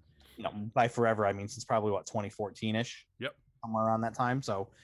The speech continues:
Speaker 1: she's been around seven years now. I can't think of any other woman who's been on the, the main roster that long. I don't
Speaker 2: Yeah, it
Speaker 1: think
Speaker 2: feels
Speaker 1: there's
Speaker 2: like she's been around even longer than that, doesn't it?
Speaker 1: Probably. I mean, I, that's what I can think of off the top of my head, but,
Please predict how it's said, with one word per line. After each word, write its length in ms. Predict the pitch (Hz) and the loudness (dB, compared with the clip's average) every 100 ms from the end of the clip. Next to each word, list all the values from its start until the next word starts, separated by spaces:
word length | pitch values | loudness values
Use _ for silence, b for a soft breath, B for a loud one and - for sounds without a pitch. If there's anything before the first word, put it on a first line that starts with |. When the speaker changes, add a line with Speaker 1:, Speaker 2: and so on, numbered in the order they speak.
| b b | b b
Speaker 1:
she's 180 | - 139 | -6 -2
been 140 | 143 | 2
around 180 | 135 117 | 4 2
seven 340 | - 127 120 113 | 2 0 2 2
years 220 | 120 123 | 2 0
now. 180 | 98 92 | 0 0
I 60 | |
can't 260 | 107 120 110 | -2 -4 -4
think 160 | 117 110 | -6 -4
of 80 | 107 | -2
any 180 | 110 | 0
other 160 | 110 107 | 0 0
woman 260 | 107 117 107 | 0 -2 -2
who's 220 | 107 101 | -8 -6
been 320 | 107 101 101 | -4 -4 -4
on 180 | 104 104 | -4 -2
the, 160 | 107 - | -4 -4
the 100 | 113 | -6
main 180 | 110 110 | -2 -2
roster 340 | 104 110 - 95 | -2 -2 -4 -8
that 200 | 98 107 | -6 -2
long. 320 | 107 92 95 _ _ _ _ _ _ _ _ _ _ _ _ _ _ 98 | -2 -2 -8 _ _ _ _ _ _ _ _ _ _ _ _ _ _ 0
I 40 | |
don't 60 | 113 | 2
Speaker 2:
Yeah, 20 | |
it 40 | |
Speaker 1:
think 120 | 147 151 | 2 0
Speaker 2:
feels 120 | 214 | 0
Speaker 1:
there's 20 | 190 | -2
Speaker 2:
like 20 | |
she's 120 | 139 | -2
been 120 | 123 | -6
around 160 | 107 107 | -6 -6
even 180 | 101 87 | -8 -8
longer 220 | 135 180 | -6 -6
than 120 | 92 | -8
that, 120 | 82 - | -14 -14
doesn't 220 | 113 180 | -12 -12
it? 100 | 202 _ _ _ _ _ | -14 _ _ _ _ _
Speaker 1:
Probably. 440 | - 190 180 127 | 2 4 6 6
I 80 | 120 | 4
mean, 140 | 139 131 | 4 4
I, 140 | 131 | 2
that's 280 | 139 135 143 | 2 0 0
what 160 | 156 143 | -2 0
I 100 | 131 | 0
can 140 | 143 | -2
think 180 | 135 120 | -8 -6
of 80 | 120 | -4
off 140 | 110 | -4
the 60 | 113 | -6
top 160 | - 98 | -8 -8
of 60 | |
my 80 | 101 | -4
head, 260 | 131 110 92 | 0 0 -2
but, 220 | 95 95 | -10 -10